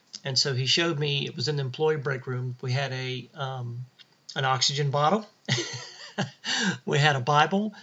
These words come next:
uh, some smelling salts, and a couple of little, um,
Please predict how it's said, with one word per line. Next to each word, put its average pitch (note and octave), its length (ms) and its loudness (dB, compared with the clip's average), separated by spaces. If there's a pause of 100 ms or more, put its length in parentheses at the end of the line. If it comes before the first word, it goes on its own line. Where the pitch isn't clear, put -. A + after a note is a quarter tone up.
(240)
uh, C3+ 460 -2
some B2+ 220 -2
smelling D#3 420 2
salts, E3 540 0 (160)
and C3 160 -2
a B2 100 -4
couple C#3+ 340 -4
of C3 140 -4
little, C#3 480 -2
um, B2+ 520 -4